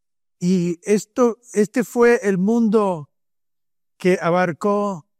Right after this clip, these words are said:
Abraham. Él viajó de una punta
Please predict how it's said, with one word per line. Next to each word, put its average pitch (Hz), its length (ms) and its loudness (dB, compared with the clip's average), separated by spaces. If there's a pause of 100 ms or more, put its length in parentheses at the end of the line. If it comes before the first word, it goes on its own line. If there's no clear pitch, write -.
(260)
Abraham. 170 560 -4 (1400)
Él 170 200 2
viajó 185 580 0 (560)
de 160 260 0
una 233 320 2
punta 220 800 -2